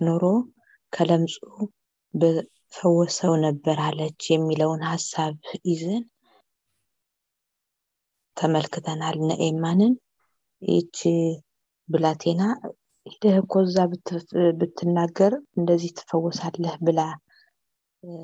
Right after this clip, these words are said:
ያለችውን ተመልክተን፣ እሱ ግን የመጣው ነኤማን ወደ እግዚአብሔር ሰው የመጣው በራሱ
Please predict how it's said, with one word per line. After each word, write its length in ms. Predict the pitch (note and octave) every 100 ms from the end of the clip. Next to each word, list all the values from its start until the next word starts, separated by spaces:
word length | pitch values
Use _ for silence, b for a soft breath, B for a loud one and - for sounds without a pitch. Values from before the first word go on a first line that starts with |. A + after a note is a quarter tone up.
| D#3+ D#3+ D#3 F3+ F#3+
ያለችውን 640 | - D#3 D#3 D#3 - E3+ D#3+ D#3 D3 - _
ተመልክተን፣ 680 | - F3+ E3+ - - A3+ B3 - _ _ _ _ _ _ _ _ _
እሱ 160 | - - G#3
ግን 200 | F#3 G3+ G3 F3+ F3+
የመጣው 540 | F3 F3 E3+ - E3+ F3
ነኤማን 500 | E3 E3+ E3 D#3+ D#3+
ወደ 200 | D#3+ D#3 D#3+ D#3+ D#3+ D#3 D#3 D3+ _ _ _ _ _ _ _ _ _ _
እግዚአብሔር 440 | - E3 D#3+ D#3+ D#3+
ሰው 200 | - D#3+
የመጣው 500 | D#3+ E3+ E3+ - A3+
በራሱ 400 | G3 E3 D#3 -